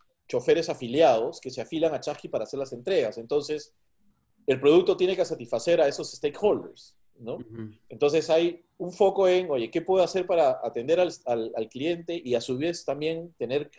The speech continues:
Speaker 1: happy, contento al, al driver? Y soy capaz de hacer esto con mi tecnología y al siguiente año voy a sa-, ser capaz de hacer esto aquí y, y así sucesivamente. Entonces, eh,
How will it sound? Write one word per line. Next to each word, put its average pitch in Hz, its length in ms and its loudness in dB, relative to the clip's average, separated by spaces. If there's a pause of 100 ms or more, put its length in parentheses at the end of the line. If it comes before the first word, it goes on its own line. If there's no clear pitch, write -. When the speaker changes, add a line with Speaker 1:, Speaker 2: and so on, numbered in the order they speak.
Speaker 1:
happy, 170 440 -2
contento 165 640 0
al, 131 220 2
al 113 160 -4
driver? 143 500 0 (1000)
Y 127 120 -8
soy 170 180 2
capaz 180 320 2
de 175 60 4
hacer 175 240 2
esto 180 300 0
con 143 180 -2
mi 127 100 -8
tecnología 147 760 -2
y 120 120 -2
al 120 180 -2
siguiente 151 420 -2
año 160 180 2
voy 156 120 4
a 151 60 2
sa-, 143 260 -2
ser 135 200 -4
capaz 147 240 -2
de 139 40 -2
hacer 143 200 -2
esto 160 460 0
aquí 165 540 -12
y, 123 300 -6
y 113 60 -4
así 113 220 -6
sucesivamente. 139 720 -6
Entonces, 147 560 -4 (1040)
eh, 117 400 -2